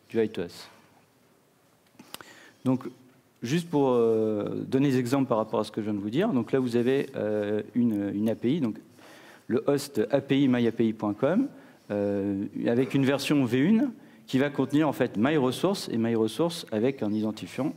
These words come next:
treize trente-sept. Euh, donc on va pouvoir avoir du coup par exemple une représentation, euh, sur H T T P, donc avec un media type, euh, json.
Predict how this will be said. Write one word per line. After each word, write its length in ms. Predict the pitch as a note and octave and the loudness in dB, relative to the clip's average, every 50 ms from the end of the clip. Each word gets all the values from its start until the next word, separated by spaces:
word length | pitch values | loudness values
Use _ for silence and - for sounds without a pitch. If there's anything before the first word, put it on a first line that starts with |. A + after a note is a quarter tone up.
| - | -8
treize 200 | - - B2+ B2 - | -4 -4 -4 -4 -4
trente-sept. 480 | - A#2 A2 G#2 - - - - - - - - - - - - - - - - - - - - - - - - A2 | -6 -6 -8 -6 -8 -12 -14 -14 -18 -20 -20 -20 -20 -20 -20 -20 -20 -20 -20 -20 -20 -20 -20 -20 -20 -20 -14 -10 -8
Euh, 240 | G#2 G2+ F#2+ F#2 F2+ - - - - - - - - - - - - - | -6 -4 -4 -4 -6 -8 -10 -12 -14 -16 -20 -20 -20 -20 -20 -20 -18 -8
donc 300 | - A#2+ B2 A#2+ - - D3+ | -2 0 0 0 2 2 2
on 40 | C#3 | 2
va 140 | C#3 D3+ | 2 2
pouvoir 260 | D3 D3 D3 D#3 D3+ C#3 | 0 0 0 2 2 2
avoir 320 | C3+ B2 C3+ C#3 B2 A#2 | 2 2 2 2 0 0
du 80 | A2+ - | -4 -6
coup 140 | - C3+ | -6 -6
par 140 | B2+ - G#2+ | -2 0 0
exemple 280 | G#2+ A2+ A#2+ A#2 - A#2+ | 2 2 0 -2 0 -2
une 80 | A2+ | 0
représentation, 920 | G#2+ A2+ A2 - A#2 A2 G#2+ A2 G#2 - A2 G#2+ G#2 - - A#2+ A#2+ A2+ - - | 0 0 0 2 0 0 0 -2 -2 0 0 0 0 0 -4 -4 -4 -6 -6 -8
euh, 140 | G2 F#2+ F#2 | -8 -8 -8
sur 180 | - - G#2+ | -6 -2 0
H 200 | G2 G2 F#2+ - | 0 0 0 0
T 120 | - A2 G#2 | -2 -2 -2
T 140 | - A2 G#2 | 0 -2 -2
P, 160 | - E3+ F3 | 0 0 2
donc 220 | C#3 B2 G#2 - | 2 0 0 0
avec 300 | G2+ F#2+ G2+ G2+ G2 - | -2 0 -2 -2 -4 -4
un 100 | G2 F#2+ | -6 -4
media 300 | G2 G2+ G2+ G2+ G2+ G2 | -2 0 2 2 2 0
type, 360 | G2 - A2 G#2 G2 G2+ - | 0 0 0 0 0 -2 -6
euh, 160 | F#2+ F#2+ F#2 F#2+ F#2+ F#2+ | -8 -8 -8 -8 -10 -10
json. 360 | F2+ F2+ G#2+ G#2+ C3+ F3 A#3+ | -8 -6 -2 0 0 0 0